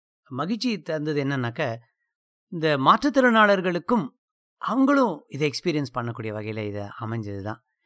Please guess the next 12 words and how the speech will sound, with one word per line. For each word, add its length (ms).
அதே 220
சமயத்துல 500
தமிழ் 220
படிக்க 300
தெரியாதவர்கள், 840
இந்த 760
தமிழ் 560
எழுத 440
தெரியாதவர்கள்லாம் 600
கூட 160
தமிழ் 260
புரியும், 380